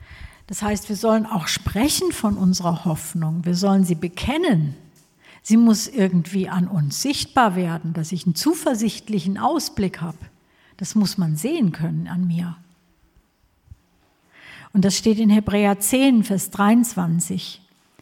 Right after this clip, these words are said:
Festhalten am Bekenntnis der Hoffnung. Genauso auch der Vers aus erster Petrus drei, Vers fünfzehn. Wir sollen über die Hoffnung in uns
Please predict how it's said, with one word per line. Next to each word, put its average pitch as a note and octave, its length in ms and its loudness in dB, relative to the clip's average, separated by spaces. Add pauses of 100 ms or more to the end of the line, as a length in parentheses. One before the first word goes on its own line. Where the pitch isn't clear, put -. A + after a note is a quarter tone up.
(340)
Festhalten A3+ 920 0
am F3+ 200 0
Bekenntnis B3 920 -2
der G#3 220 -4
Hoffnung. E3+ 600 -2 (2500)
Genauso G#3 400 6
auch A#3 160 0
der G#3+ 160 2
Vers A3+ 380 0
aus G3 160 -2
erster A3 460 2
Petrus - 680 0
drei, F#3+ 460 2
Vers - 280 -2
fünfzehn. A3+ 840 2
Wir A#3 80 2
sollen G#3+ 340 2
über G#3 200 0
die G3+ 180 0
Hoffnung A3 600 2 (480)
in G#3 200 4
uns G#3 580 2